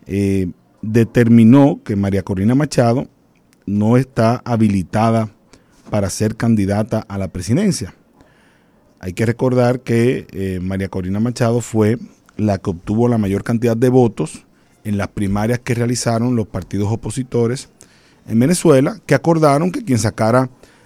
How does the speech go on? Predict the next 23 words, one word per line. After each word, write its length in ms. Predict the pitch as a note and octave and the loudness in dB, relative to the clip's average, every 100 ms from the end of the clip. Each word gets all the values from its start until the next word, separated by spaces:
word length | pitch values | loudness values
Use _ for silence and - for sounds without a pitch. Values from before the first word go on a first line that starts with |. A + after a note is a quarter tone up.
| - | -6
la 120 | B2 | 0
mayor 260 | A#2 A2+ A2 | 2 0 0
cantidad 320 | C3 C3 B2+ | -2 0 -2
de 120 | D#3 | 0
votos 420 | D3+ A2+ - - - _ _ _ _ _ _ - | 0 -2 -4 -14 -16 _ _ _ _ _ _ 0
iba 240 | A#2+ B2+ | 2 4
a 40 | |
ser 360 | A#2+ B2 A#2 A#2 - _ _ _ _ _ _ _ | 2 2 2 2 -8 _ _ _ _ _ _ _
apoyada 520 | - A#2 G2+ G#2 B2 - | -6 -4 -2 2 0 0
por 140 | F#2+ | -4
todos 220 | - A2+ | 2 2
los 140 | A2+ - | 2 0
demás. 480 | G#2+ G#3+ D3+ - - _ _ _ _ _ _ _ _ _ - _ _ _ _ | 0 2 0 -6 -16 _ _ _ _ _ _ _ _ _ -20 _ _ _ _
Entonces, 720 | A2+ C3+ E3+ D3 C3 A#3+ - _ _ _ _ _ _ _ _ | -6 0 2 2 0 -8 -12 _ _ _ _ _ _ _ _
eh, 460 | G2+ F#2+ F#2 E2+ D#2+ _ _ _ _ _ _ | -8 -6 -6 -6 -10 _ _ _ _ _ _
eso 260 | G#2 F#2 A#2+ | -10 -2 0
la 120 | A#2 | 2
convirtió 840 | C3 B2+ C3 B2 D3 C#3+ C#3 E3+ | 4 4 4 2 2 4 2 -2
inmediatamente 1000 | - G#2+ G#2 G2+ G2+ C#3+ C3 A#2+ - E3+ | -8 -4 -2 -2 -2 0 2 2 0 -8
en 220 | G2 G#2 | -4 -4
la 120 | F#2+ F#2 | -2 -4
líder 400 | F#2+ G#2+ A2+ - | -2 0 -2 -4
opositora 840 | A2 G#2+ G2 G2+ F2+ G#2+ G2 A#2 | -10 -8 -8 -8 -6 -4 -4 -6